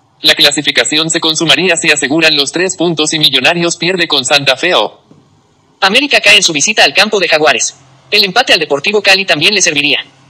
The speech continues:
Speaker 1: Llegaría a veintinueve puntos, siempre y cuando América y Medellín pierdan sus respectivos compromisos. Los otros equipos, la situación para los que están adentro,
Speaker 2: excepto Nacional,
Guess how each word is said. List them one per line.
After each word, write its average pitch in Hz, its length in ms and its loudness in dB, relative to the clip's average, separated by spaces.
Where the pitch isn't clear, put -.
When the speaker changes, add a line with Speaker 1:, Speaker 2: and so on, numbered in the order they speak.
Speaker 1:
Llegaría 160 400 2
a - 20 2
veintinueve 139 580 0
puntos, 113 500 -2
siempre 185 400 0
y 151 80 -2
cuando 151 280 0
América 151 400 2
y 139 60 2
Medellín 131 420 0
pierdan 175 360 -2
sus 160 160 -2
respectivos 156 640 -2
compromisos. 165 720 -2
Los 156 240 -2
otros 202 260 0
equipos, 180 380 -2
la 156 140 2
situación 151 520 0
para 175 140 2
los 160 160 -2
que - 180 2
están 165 300 -2
adentro, 120 460 0
Speaker 2:
excepto 220 380 -2
Nacional, 147 440 -2